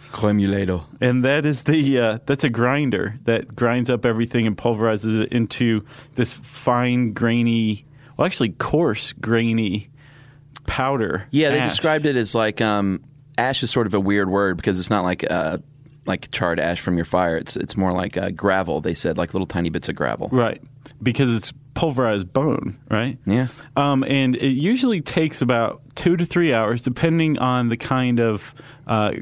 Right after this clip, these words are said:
Speaker 2: crematory, uh, I guess whatever machine you put it in.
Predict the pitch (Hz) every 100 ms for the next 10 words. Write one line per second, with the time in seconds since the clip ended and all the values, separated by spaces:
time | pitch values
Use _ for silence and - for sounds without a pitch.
0 | - - - 143 135 117 - 127 123 117
1 | 113 110 - - - - - - - -
2 | - 104 139 135 135 127 113 107 - 143
3 | 139 98 - 101 92 - -